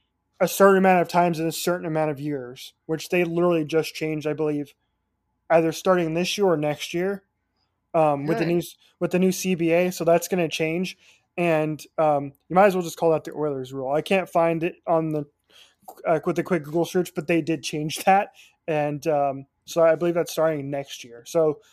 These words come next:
Speaker 1: hopefully th-, we're not getting an Oilers situation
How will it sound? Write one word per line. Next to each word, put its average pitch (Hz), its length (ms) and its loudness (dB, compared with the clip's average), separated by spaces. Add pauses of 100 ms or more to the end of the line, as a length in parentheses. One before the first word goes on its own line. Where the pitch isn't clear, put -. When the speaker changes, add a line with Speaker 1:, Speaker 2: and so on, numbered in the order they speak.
(140)
Speaker 1:
hopefully 185 340 2
th-, 165 140 -12 (120)
we're 165 100 -2
not 156 240 2
getting 165 220 -2
an 160 180 -4
Oilers 156 600 2 (260)
situation 147 720 -6